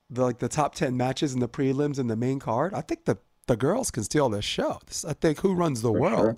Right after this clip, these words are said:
Speaker 1: Girls, girls. Um, main event. Uh, whew. <laughs> And you know the crazy thing is, just when we have a chance to settle down and exhale and ta-, fully take in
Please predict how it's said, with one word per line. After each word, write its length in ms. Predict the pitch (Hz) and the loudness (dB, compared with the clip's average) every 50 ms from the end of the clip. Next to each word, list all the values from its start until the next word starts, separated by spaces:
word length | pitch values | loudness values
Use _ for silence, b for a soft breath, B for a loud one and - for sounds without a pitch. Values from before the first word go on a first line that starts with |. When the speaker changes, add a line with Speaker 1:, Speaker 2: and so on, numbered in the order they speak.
| - _ | -4 _
Speaker 1:
Girls, 340 | - 131 165 196 151 107 - | -2 0 0 0 0 -2 -4
girls. 420 | - 123 170 196 151 - - - - B B B B B B B B B | -2 0 0 0 0 -2 -4 -8 -10 B B B B B B B B B
Um, 300 | - 185 185 185 170 165 | 6 8 8 8 6 6
main 160 | 185 214 214 | 4 4 4
event. 200 | 165 135 113 - - _ _ _ _ _ _ _ _ _ - | 4 2 -2 -4 -8 _ _ _ _ _ _ _ _ _ 0
Uh, 420 | 156 147 147 147 147 147 147 139 - - b b b b b b b b b b b b | 2 2 4 4 4 2 2 0 -2 -8 b b b b b b b b b b b b
whew. 260 | - 494 523 466 320 - - - - - | 10 12 12 12 10 8 4 2 8 12
<laughs> 1000 | 302 240 - - - - 226 214 180 - - - 185 190 196 196 196 190 160 123 B B B B B B B B B B | 12 12 12 10 6 8 8 8 8 6 4 4 6 6 8 8 8 6 6 4 B B B B B B B B B B
And 100 | - 226 | 2 4
you 80 | 233 269 | 6 6
know 60 | 277 | 6
the 100 | 254 254 | 6 6
crazy 300 | - 247 226 240 220 254 | 8 8 8 8 8 6
thing 220 | 233 247 254 247 254 | 6 6 4 6 6
is, 240 | 262 254 240 208 | 4 4 4 2
just 380 | 165 135 165 202 233 - - - | 0 4 6 6 6 6 4 2
when 140 | 254 226 196 | 2 2 4
we 140 | 190 202 180 | 4 4 4
have 200 | 185 185 170 160 | 4 4 4 2
a 40 | 165 | 2
chance 300 | - - 180 170 156 - | 2 2 2 2 0 0
to 100 | - 143 | 0 0
settle 380 | - - - 175 165 160 165 | 0 0 2 2 2 2 2
down 300 | 151 147 156 151 139 123 | 2 2 2 2 2 0
and 140 | 117 113 - - _ - | -2 -4 -6 -4 _ 0
exhale 580 | 151 151 - - - 156 143 143 143 143 143 - | 0 0 -2 -2 0 2 2 4 4 4 2 0
and 160 | 120 120 120 | -2 -6 -8
ta-, 280 | - - - 156 - - | -8 -6 -6 -6 -6 -6
fully 280 | - 190 202 202 190 170 | -2 0 0 0 0 -2
take 340 | - - 156 151 143 135 - | -2 0 0 0 0 0 0
in 320 | 147 139 120 107 107 110 | 0 0 0 -2 -4 -8